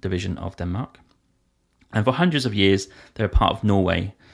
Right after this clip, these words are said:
until the eighteen fourteen Treaty of Kiel transferred them to Denmark.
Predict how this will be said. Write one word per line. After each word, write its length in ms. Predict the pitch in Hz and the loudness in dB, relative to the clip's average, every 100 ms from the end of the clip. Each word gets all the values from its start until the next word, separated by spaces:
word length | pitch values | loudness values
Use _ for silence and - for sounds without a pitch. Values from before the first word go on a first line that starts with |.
| _ - | _ -12
until 200 | 92 101 | -8 -6
the 120 | - | -2
eighteen 400 | 104 98 101 98 | -2 -2 -2 -4
fourteen 460 | 95 98 95 95 90 | -2 -2 -2 -4 -6
Treaty 440 | - 98 - - | -4 -6 -6 -10
of 160 | - - | -12 -12
Kiel 420 | - 90 87 90 _ - _ _ | -4 -2 -2 -6 _ -20 _ _
transferred 500 | - 90 - 92 90 | -8 -6 -4 -4 -4
them 260 | 87 87 101 - | -2 -4 -6 -10
to 240 | - 82 - | -8 -6 -2
Denmark. 560 | 92 92 - - _ | -2 0 -4 -8 _